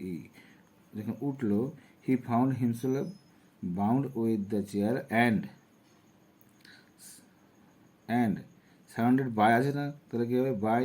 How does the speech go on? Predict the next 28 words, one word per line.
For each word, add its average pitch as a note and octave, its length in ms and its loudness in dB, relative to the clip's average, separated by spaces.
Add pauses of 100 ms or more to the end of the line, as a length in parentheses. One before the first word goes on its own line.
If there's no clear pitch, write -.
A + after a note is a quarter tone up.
(100)
মানে B2+ 180 -2
প্যাসিভ A#2+ 280 -4
ভয়েসে C3 220 0
করা B2+ 200 -2
আছে, C3 140 -8 (460)
তাহলে G2+ 180 -2 (180)
was A2+ 180 -2 (100)
surrounded, D2+ 520 -8 (460)
was F#2+ 600 -8 (540)
surrounded, G2+ 540 -4 (640)
এস B2+ 140 -2 (280)
ইউ F2+ 140 -4 (340)
ডবল G#2 320 -2 (160)
আর C3 60 -4 (420)
ও - 20 -4 (720)
ইউ D3 140 -2 (380)
এন A#2+ 120 0 (340)
ডি G#2 160 4 (800)
ই C#3 40 4 (140)
ডি, G2 120 2 (400)
এর A#2+ 140 -2
সঙ্গে D3 180 -2 (140)
ইডি B2+ 180 4
যোগ G#2 100 0 (100)
করবে, - 240 -12 (640)
by A2+ 120 2 (100)
a - 80 -4
crowd A2+ 360 0